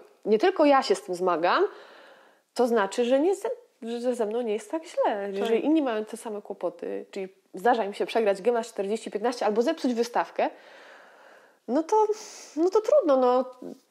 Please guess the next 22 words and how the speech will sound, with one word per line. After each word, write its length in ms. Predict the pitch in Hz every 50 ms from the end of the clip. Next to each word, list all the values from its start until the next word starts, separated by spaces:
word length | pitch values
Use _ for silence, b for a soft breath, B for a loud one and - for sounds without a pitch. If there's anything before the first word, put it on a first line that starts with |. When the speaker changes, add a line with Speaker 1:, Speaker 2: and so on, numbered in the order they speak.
| -
Speaker 1:
będzie 240 | 269 330 330 311 359
następna 480 | 381 370 381 - 403 320 240 233 196 196
szansa. 500 | - - 170 175 170 - - - - - - _ - _ - - _ _ -
Wiadomo, 320 | 214 226 233 277 247 208 190
że 180 | 185 180 165 - - -
nam 160 | 180 175 156 160
jest 140 | 175 -
to 60 | - 294
łatwiej 280 | 302 247 - 185 175
teraz 200 | 170 165 165 170
zrozumieć. 760 | - 185 190 185 - - - 202 - 220 - - - - - - B B B B B B B B B B B B B B B B -
No 160 | 190 202 214
ale 160 | 220 220 214
teraz 300 | 220 - 208 202 196 -
nasza, 280 | 196 190 185 - 185 180
nasza 300 | 185 190 190 - 196 175
praca 600 | - - 170 175 - - 180 - - - - -
jest 320 | - 156 165 - - -
w 40 | -
tym, 160 | 170 170 175
żeby 280 | 170 175 175 175 170 160
jednak 300 | 156 165 170 170 165